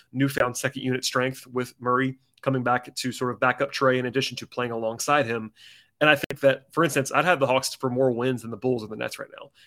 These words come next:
You know, they have similar projections. I think, you know, pending K D decision, of course. And I think Atlanta might be as good as Toronto next year as well.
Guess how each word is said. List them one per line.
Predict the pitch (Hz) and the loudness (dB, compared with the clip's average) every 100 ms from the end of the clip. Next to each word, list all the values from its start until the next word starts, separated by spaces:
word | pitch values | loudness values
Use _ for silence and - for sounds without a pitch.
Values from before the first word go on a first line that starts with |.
| - | -6
You | 131 | 0
know, | |
they | 127 | 2
have | 117 | 2
similar | - 131 117 113 | 0 -2 -2 -4
projections. | 117 113 113 - - - - - - | -6 -4 -4 -8 -12 -14 -14 -18 -2
I | 131 | 2
think, | 139 139 | 2 0
you | 127 | -4
know, | 113 | -4
pending | - 165 156 | 0 2 2
K | 151 | 4
D | 143 | 4
decision, | 135 131 107 113 | 4 0 -2 -6
of | - | -8
course. | 120 - - _ _ _ | -8 -8 -10 _ _ _
And | 143 | 2
I | |
think | 185 - | 2 0
Atlanta | 131 160 165 | 2 4 4
might | 175 | 4
be | 180 | 2
as | |
good | 139 165 | 0 -2
as | |
Toronto | - 131 151 - _ | 0 0 0 -6 _
next | - - 123 | -10 -8 -4
year | 120 | -4
as | |
well. | 113 135 | -2 -4